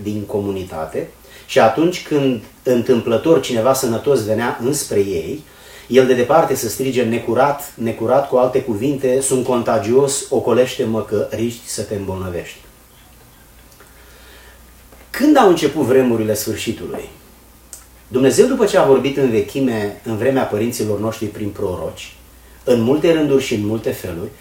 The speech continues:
la sfârșitul acestor zile ne-a vorbit prin Fiul. Un pasaj din Evrei, capitolul unu. Când au început vremurile sfârșitului? Când cuvântul s-a făcut trup. La ce mă refer?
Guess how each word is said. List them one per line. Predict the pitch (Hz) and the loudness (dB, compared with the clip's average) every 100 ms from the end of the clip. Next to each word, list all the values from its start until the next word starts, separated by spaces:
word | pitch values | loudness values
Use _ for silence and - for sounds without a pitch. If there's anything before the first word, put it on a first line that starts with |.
| - | -4
la | 135 135 | 0 0
sfârșitul | 156 135 226 220 185 | 0 -4 -4 0 0
acestor | - 165 143 110 | 0 -4 -2 -2
zile | 104 139 | -2 -2
ne-a | 131 117 | -2 -2
vorbit | 101 92 117 135 - - - | -2 -4 -6 -8 -14 -20 -10
prin | 117 110 | -6 -6
Fiul. | - - - - - | -6 -8 -8 -14 -12
Un | 135 | -4
pasaj | 131 - 143 135 | 0 2 2 0
din | 117 | 0
Evrei, | 98 101 110 120 - | -2 -2 -4 -6 -14
capitolul | - 104 101 101 90 - | -10 -10 -8 -8 -8 -10
unu. | 92 80 - - _ - _ - - - - - - | -12 -12 -14 -20 _ -20 _ -20 -20 -20 -20 -20 -4
Când | 147 135 | 0 4
au | 127 | 4
început | 120 117 120 113 | 2 -2 -2 0
vremurile | 120 123 123 | 0 0 0
sfârșitului? | 120 110 95 98 101 123 160 - - | 0 -4 -6 -6 -4 -2 -4 -8 -10
Când | - 110 | -4 -4
cuvântul | 98 95 104 135 139 139 135 | -4 -8 -6 -6 -6 -10 -10
s-a | - 107 | -10 -10
făcut | 92 98 104 120 - - _ | -10 -10 -10 -12 -14 -20 _
trup. | 95 80 - - - - - - - - | -10 -10 -12 -20 -20 -20 -20 -20 -20 -6
La | - 139 | -2 0
ce | - | 0
mă | 160 | 0
refer? | 123 101 101 - | 0 -2 -4 -4